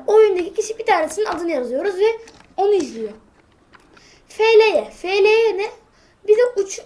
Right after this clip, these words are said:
uçma, uçma şey, hilesini açıyor arkadaşlar. Bu arada bunu durmak için reset yapmanız lazım oyunda. Yoksa hiçbir dur-, durmuyor yani. Onun fiilini herhalde bu da durduruyordu, komutları durduruyordu. E, ama F L Y'yi durduruyor mu bilmiyorum.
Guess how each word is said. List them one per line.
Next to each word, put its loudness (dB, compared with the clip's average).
uçma, -4
uçma -8
şey, -6
hilesini -6
açıyor -10
arkadaşlar. -14
Bu -2
arada 0
bunu -6
durmak -4
için -8
reset -12
yapmanız -10
lazım -8
oyunda. -8
Yoksa -6
hiçbir -10
dur-, -12
durmuyor -6
yani. -10
Onun 0
fiilini 4
herhalde 0
bu -10
da -4
durduruyordu, -6
komutları -6
durduruyordu. -10
E, -6
ama -6
F -6
L -2
Y'yi -4
durduruyor 0
mu -2
bilmiyorum. -2